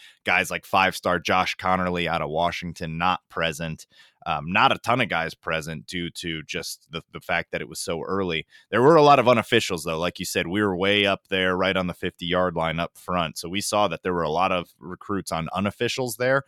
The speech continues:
but a smaller turnout for the officials. But that's my one knock, um, and it just kind of plays into the fact that recruiting looks a little suspect for me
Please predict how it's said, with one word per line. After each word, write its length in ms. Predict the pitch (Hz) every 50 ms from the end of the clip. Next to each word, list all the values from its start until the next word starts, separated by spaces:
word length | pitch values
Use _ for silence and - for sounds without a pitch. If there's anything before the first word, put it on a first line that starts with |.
| _ _ - _ _ _ _
but 160 | - 95 87
a 80 | 87 -
smaller 420 | - - 131 131 127 120 110 101
turnout 400 | - - 104 92 90 85 82 -
for 200 | _ 98 90 85
the 120 | 80 80
officials. 600 | 78 - - - 78 - - - 64 64 - - -
But 200 | 92 85 80 - _ _ _ _ _ _ -
that's 200 | 165 190 - 226
my 140 | 214 202
one 320 | 196 180 175 175 175 170 160
knock, 440 | 143 135 135 135 139 - - - - -
um, 280 | 110 101 101 98 101
and 100 | 101 110
it 60 | 110 95
just 180 | 117 113 -
kind 240 | - 117 110 107 107
of 100 | - -
plays 360 | - - 113 113 113 110 98
into 180 | 107 107 107 104
the 100 | 98 90
fact 340 | - - 98 98 95 - -
that 120 | 92 -
recruiting 560 | 90 92 - - - 117 117 107 107 98 101
looks 200 | 101 95 - -
a 40 | 98
little 220 | 95 98 92 92
suspect 600 | - - - 98 92 - - - - 92 87 -
for 140 | - - 90
me 300 | 87 90 90 87 85 -